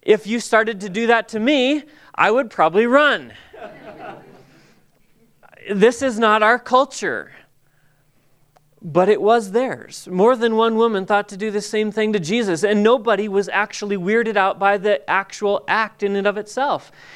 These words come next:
At the home of the Pharisee, the Pharisee wasn't going, "Whoa, what's that woman doing?"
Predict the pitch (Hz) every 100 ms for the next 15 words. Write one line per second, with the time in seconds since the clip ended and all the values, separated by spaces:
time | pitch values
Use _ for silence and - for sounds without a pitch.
0 | - 190 208 226 233 226 202 - 240 277
1 | - 180 180 226 _ _ _ _ - 202
2 | 247 285 269 254 240 233 214 - - 320
3 | 330 311 311 - 285 254 277 277 254 294
4 | 185 190 254